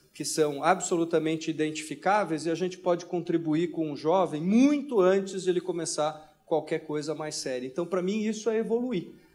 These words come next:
"Ah, Gil, mas puxa, usar headbands é a disrupção?" Eu acho que não. Ela é uma evolução contínua de uma série de tecnologias. Nós decidimos usar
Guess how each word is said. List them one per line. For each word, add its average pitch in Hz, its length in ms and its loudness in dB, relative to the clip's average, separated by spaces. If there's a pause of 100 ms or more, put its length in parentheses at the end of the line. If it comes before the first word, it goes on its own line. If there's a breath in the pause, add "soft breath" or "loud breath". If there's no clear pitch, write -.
(280 soft breath)
"Ah, 247 240 4
Gil, 214 160 0
mas 202 200 0
puxa, 214 320 -4
usar 208 280 2
headbands 185 680 0
é 196 80 4
a 202 80 4
disrupção?" 180 680 0
Eu 254 160 2
acho 247 220 0
que 330 120 -6
não. 226 400 0
Ela 226 220 0
é 220 80 4
uma 240 160 2
evolução 214 540 2
contínua 220 560 -4
de 196 80 -4
uma 190 160 0
série 190 360 2
de 175 120 -6
tecnologias. 202 1080 -4 (100)
Nós 233 260 2
decidimos 185 600 -2
usar 175 600 0